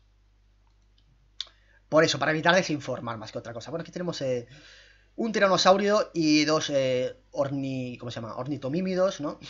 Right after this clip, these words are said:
Concretamente el Tarbosaurus y Gallimimus. Pues aquí está, pues mira, pues lo quiere cazar. Estos corren, tienen cara de pato,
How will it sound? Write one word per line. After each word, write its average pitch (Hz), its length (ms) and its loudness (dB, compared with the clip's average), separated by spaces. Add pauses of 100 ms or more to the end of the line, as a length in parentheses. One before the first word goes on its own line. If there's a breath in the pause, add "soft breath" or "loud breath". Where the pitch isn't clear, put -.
(140 loud breath)
Concretamente 151 400 -2
el 147 60 2
Tarbosaurus 160 600 2
y 139 80 -2
Gallimimus. 160 640 -4 (800)
Pues 123 220 -6
aquí 120 120 -8
está, 117 360 -10
pues 120 120 -12
mira, 120 220 -10 (380)
pues - 80 -12
lo 113 80 -10
quiere 117 140 -10
cazar. 185 540 0 (460 soft breath)
Estos 131 260 -4
corren, 220 480 2 (140)
tienen 135 220 -4
cara 160 180 2
de 131 120 2
pato, 185 360 0